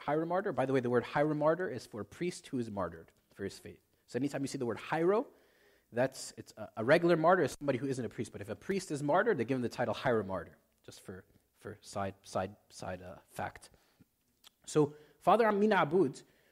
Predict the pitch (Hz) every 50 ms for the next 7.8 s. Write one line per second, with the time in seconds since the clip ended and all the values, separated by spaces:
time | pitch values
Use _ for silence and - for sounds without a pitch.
0 | _ - 135 156 175 165 156 147 165 226 277 277 - - - - 180 - - 131
1 | 135 120 101 - - 120 123 110 - - 127 117 101 90 90 85 - _ _ _
2 | _ _ _ _ _ _ _ _ _ _ _ _ _ _ _ _ _ _ _ _
3 | _ _ - - - 196 262 370 349 285 202 160 175 143 139 147 143 - - 147
4 | 131 - - 123 107 110 107 107 101 87 85 85 - _ _ _ _ _ _ _
5 | _ _ _ _ _ _ _ _ _ _ _ _ _ _ _ _ - - 170 214
6 | 233 233 202 170 160 165 156 110 117 127 165 165 - - 170 123 165 165 160 110
7 | 127 123 - - 117 98 95 107 104 104 98 92 87 71 -